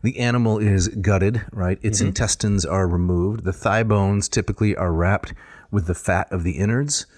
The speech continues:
Speaker 1: so the f-, the femurs, and then it's placed in the middle of the,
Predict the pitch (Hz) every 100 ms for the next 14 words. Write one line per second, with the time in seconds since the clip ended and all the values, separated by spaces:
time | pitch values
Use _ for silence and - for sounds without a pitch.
0 | _ - 80 82 - - 95 - - 117
1 | 107 113 127 - 95 113 101 - 113 98
2 | - 110 95 92 104 98 87 82 78